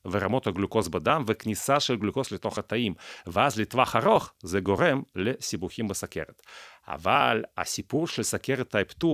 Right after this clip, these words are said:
או סכרת מבוגרים הוא הרבה יותר מסובך, כי אצל האנשים האלו בת-, בהתחלה יש המון אינסולין, ואינסולין הזה מופרש בצ-, ב-, בצורה תקינה,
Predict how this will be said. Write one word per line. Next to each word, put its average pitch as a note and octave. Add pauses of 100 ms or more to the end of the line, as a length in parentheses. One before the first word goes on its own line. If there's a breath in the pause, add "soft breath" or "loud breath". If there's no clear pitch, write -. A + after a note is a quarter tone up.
(100)
או -
סכרת A#2
מבוגרים A2+
הוא G#2
הרבה F#2
יותר C#3+
מסובך, B2 (420 soft breath)
כי G2
אצל G2
האנשים E3+
האלו B2+
בת-, F2+ (100)
בהתחלה A#2 (160)
יש G2
המון B2
אינסולין, A#2+ (600 soft breath)
ואינסולין G2+
הזה A#2+
מופרש A2+
בצ-, G#2 (100)
ב-, F#2+
בצורה G#2
תקינה, A#2